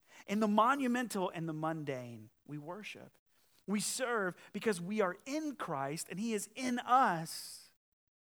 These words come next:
In these two short verses, James speaks of three life-changing principles. In fact, he's gonna really expound upon these as we continue to go through the book. And we are in no way, again, we're not saved by the works that we do, but as believers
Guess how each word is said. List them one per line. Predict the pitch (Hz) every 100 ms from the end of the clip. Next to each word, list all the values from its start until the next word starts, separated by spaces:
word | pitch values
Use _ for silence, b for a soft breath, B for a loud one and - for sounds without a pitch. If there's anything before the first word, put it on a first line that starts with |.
| _ B B
In | 208
these | 214 226 -
two | 247 262
short | 240 240 220
verses, | 175 196 190 190 170
James | 147 208 208
speaks | - 202 180
of | 175
three | - - 196 190
life-changing | 170 165 160 180 202 - 190 180 160
principles. | 147 170 151 135
In | 170 156
fact, | 233 240 190 - B
he's | B 185
gonna | 233 202
really | 214 240 226
expound | - - 214 220 247
upon | 220 175 185 180
these | 170 175 170
as | 170
we | 180
continue | 170 160 208 202
to | 175
go | 180 190
through | 190 190 180 175 b b 156
the |
book. | 147 170 147 139 - _ _ _ _ _ _ _ _ _ _ _ -
And | 180
we | 247
are | 254
in | 220
no | 196 226 233
way, | 208 208 190 160
again, | 147 180 147 151
we're | 170
not | 170 175 185 208
saved | - - 214 208 202
by | 170 160
the | 151
works | 151 190 190
that | 185 151
we | 160
do, | 147 135 208 190 165
but | 170
as | 165 143
believers | 175 160 175 254 226 165 151